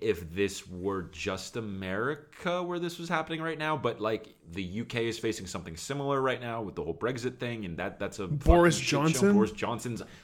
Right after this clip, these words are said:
Speaker 1: a U K Trump. Then you, you have all this stuff that's still going on in the Middle East. You have Trump,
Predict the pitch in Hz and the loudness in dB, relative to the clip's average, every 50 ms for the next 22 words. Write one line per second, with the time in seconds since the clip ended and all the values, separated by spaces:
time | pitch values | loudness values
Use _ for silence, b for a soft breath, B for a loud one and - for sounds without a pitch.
0 | B B 110 107 87 80 107 123 123 123 131 120 113 - - - - 123 123 120 | B B -2 -2 -2 0 0 0 0 0 -2 -4 -4 -4 -4 -2 0 0 0 0
1 | 123 - b b b b b b b b - 113 87 98 127 139 139 135 139 139 | -4 -12 b b b b b b b b -14 -8 0 2 2 2 2 -2 -4 -4
2 | 131 120 113 123 120 117 113 110 - 147 123 110 107 101 110 117 113 98 92 90 | -4 -2 0 2 2 2 0 -4 -6 -8 -4 -2 -2 -2 0 -2 -2 -2 -2 0
3 | - 107 113 104 110 110 104 - - - 110 101 - 107 87 - - - - - | 2 2 2 2 0 -2 -2 -2 -2 -2 -2 -2 -2 -4 -6 -6 -6 -8 -8 -8
4 | - - - - 147 151 151 151 151 143 120 131 135 123 120 120 117 117 113 110 | -10 -10 0 6 10 12 12 12 12 12 8 4 2 2 2 2 2 2 2 0
5 | 101 95 95 92 90 90 98 120 139 143 139 139 139 - - 107 98 92 90 87 | -2 0 2 2 2 2 2 4 4 4 4 4 2 -2 -6 -4 -4 -2 -2 -4
6 | 80 - - 107 101 92 90 - - | -4 -4 -4 -4 -4 -4 -8 -12 -18